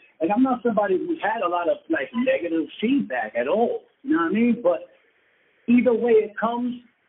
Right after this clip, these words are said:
I'm just humble about it, man. Like, I, you know what I mean? I appreciate everything. I'm the kind of person that, like, yo, son, if I got the time, I'll answer every fucking comment, you know what I'm saying? Like, I'll try, bro. Like,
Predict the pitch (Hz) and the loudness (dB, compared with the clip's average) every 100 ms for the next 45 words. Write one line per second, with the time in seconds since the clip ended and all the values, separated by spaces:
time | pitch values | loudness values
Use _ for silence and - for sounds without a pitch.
0 | _ - 147 151 160 143 190 202 139 123 | _ -6 -2 0 -2 -2 0 0 0 -2
1 | 123 117 104 - 127 156 277 - 131 123 | -4 -4 -8 -8 -4 -2 -4 -4 -6 -6
2 | - - 160 160 180 160 156 170 - 208 | -8 -2 0 2 0 0 -2 -4 -2 -2
3 | 202 185 180 196 302 - 240 294 214 220 | 0 0 2 2 0 -4 -4 -4 -2 -2
4 | 185 185 208 185 170 160 147 135 160 151 | -2 0 -2 0 -2 -2 -2 -2 -2 -2
5 | 180 160 - _ _ 139 170 196 214 208 | -2 -4 -6 _ _ -4 -2 -2 -2 -2
6 | 156 147 196 208 180 202 170 151 - 135 | -6 -4 -2 -2 -2 -4 -2 -4 -2 -2
7 | 170 151 156 - 165 - 120 104 - _ | 0 0 -2 -2 -6 -4 -6 -6 -14 _
8 | - 170 156 117 - 120 131 147 - 170 | -6 -2 -2 -4 -8 -8 -4 -4 -2 -2
9 | 156 - 160 - 147 185 135 107 151 170 | -2 -2 -4 -4 -4 -4 -4 -2 -2 0
10 | 139 | -4